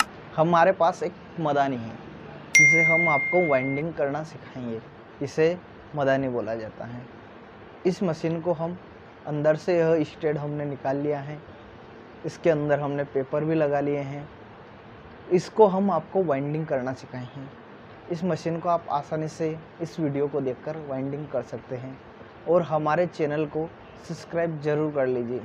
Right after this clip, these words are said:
क्योंकि आपको इस पे इलेक्ट्रॉनिक आइटम से जुड़ी अच्छी अच्छी जानकारियाँ मिलती रहेगी। दोस्तों,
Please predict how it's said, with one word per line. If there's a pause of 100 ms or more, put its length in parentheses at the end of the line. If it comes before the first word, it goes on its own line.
(420)
क्योंकि (100)
आपको
इस
पे
इलेक्ट्रॉनिक
आइटम
से
जुड़ी
अच्छी
अच्छी
जानकारियाँ
मिलती
रहेगी।
दोस्तों,